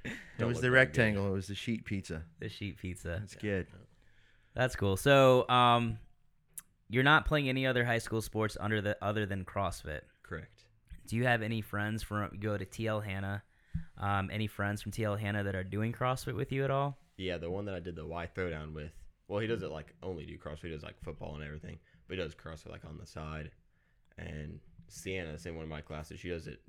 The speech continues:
Speaker 2: uh, as well. And I think that's about it that I know of that goes to Hanna.
Speaker 3: Now, have you ever had, like, the want to play another sport?
Speaker 2: Kinda.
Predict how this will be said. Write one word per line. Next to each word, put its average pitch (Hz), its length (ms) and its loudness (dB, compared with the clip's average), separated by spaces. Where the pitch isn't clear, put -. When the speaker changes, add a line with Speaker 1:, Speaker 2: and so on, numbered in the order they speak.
Speaker 2:
uh, 78 120 -12
as 76 240 -10
well. 78 420 -6
And 87 140 -12
I 85 40 -10
think 92 180 -6
that's 90 160 -10
about 80 240 -10
it 82 240 -6
that 78 100 -8
I 82 140 -4
know 78 260 -10
of - 100 -16
that 78 120 -10
goes 80 180 -10
to 85 100 -12
Hanna. 82 260 -12
Speaker 3:
Now, 127 220 2
have 135 160 0
you 156 220 -2
ever 147 260 6
had, 120 360 4
like, 101 280 0
the 98 100 0
want 101 640 -2
to 107 100 -4
play 104 440 0
another 120 320 -2
sport? 147 560 -2
Speaker 2:
Kinda. 113 420 -4